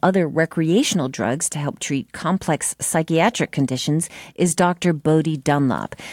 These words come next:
He is a psychiatrist and director of the Mood and Anxiety Disorders Program at Emory University. Welcome, Doctor Dunlop.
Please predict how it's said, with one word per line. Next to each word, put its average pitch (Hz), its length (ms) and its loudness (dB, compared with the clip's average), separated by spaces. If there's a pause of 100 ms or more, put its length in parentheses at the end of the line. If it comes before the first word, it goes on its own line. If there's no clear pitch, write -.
He 151 220 2
is 147 100 -2
a 143 60 -2
psychiatrist 185 800 2
and 139 100 2
director 165 380 2
of 139 160 -2
the 127 80 2
Mood 175 400 4
and 139 160 4
Anxiety 156 520 2
Disorders 156 500 0
Program 151 440 0
at 139 160 -2
Emory 143 220 2
University. 127 760 -2 (100)
Welcome, 190 300 4
Doctor 180 300 -2
Dunlop. 196 480 0